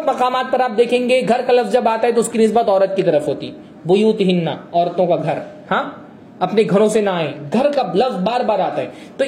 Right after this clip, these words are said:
اسلام نے عورت اور مرد، ہم کیونکہ ایکویلٹی کے قائل نہیں ہیں، ہم کس کے قائل ہیں؟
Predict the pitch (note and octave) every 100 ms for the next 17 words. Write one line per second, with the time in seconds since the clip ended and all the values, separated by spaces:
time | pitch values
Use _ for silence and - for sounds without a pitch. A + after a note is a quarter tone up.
0 | G#3 F#3 - F3 G#3 B3+ G#3+ G3+ A3 C4+
1 | - - - - F3+ B3 B3 A3 F#3 F#3
2 | D3+ D#3 A#3+ A#3 A#3+ C4 C4+ B3 - -
3 | - - - - - - F#3+ F3 G#3+ A3
4 | G#3 D4 D4 C#4 A3+ A3+ G3+ E3 C#3+ G3
5 | A3 A3 B3 A#3+ A3 A3 B3 C#4